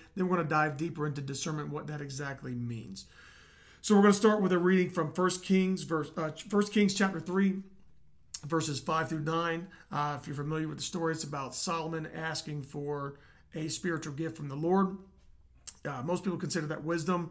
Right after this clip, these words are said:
I'm gonna go a step further and say it's not only wisdom, but it's also discernment. So that's what we're gonna get into, uh, with this whole episode. So,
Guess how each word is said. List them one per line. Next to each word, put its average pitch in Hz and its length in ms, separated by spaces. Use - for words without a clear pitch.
I'm 165 120
gonna 165 120
go 160 100
a 156 40
step - 300
further 156 280
and 147 100
say 151 100
it's 147 140
not 151 160
only 139 160
wisdom, 143 320
but 135 80
it's 131 80
also 127 260
discernment. 120 640
So - 80
that's 135 180
what 147 120
we're 135 100
gonna 131 160
get 123 160
into, 123 460
uh, 127 120
with 123 220
this 127 180
whole 127 540
episode. 113 600
So, 110 400